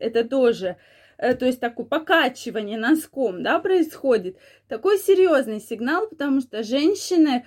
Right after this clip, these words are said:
особенно любят ногами, там, если в колготках, в чулках, трогать мужчин именно под столом, да, там в ресторане, допустим, или в кафе вы сидите друг напротив друга.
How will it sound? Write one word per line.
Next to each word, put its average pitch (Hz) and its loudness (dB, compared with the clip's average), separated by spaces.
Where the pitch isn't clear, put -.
особенно 285 0
любят 226 -2
ногами, 220 -2
там, 196 -6
если 208 -4
в 147 -14
колготках, 262 -2
в - -20
чулках, 247 -2
трогать 240 -4
мужчин 247 -4
именно 277 0
под 254 -8
столом, 262 0
да, 247 -2
там 247 -2
в 233 -2
ресторане, 226 -2
допустим, 202 -8
или 208 -6
в 226 -16
кафе 233 -4
вы 196 -6
сидите 226 -4
друг 277 -2
напротив 247 -2
друга. 214 -2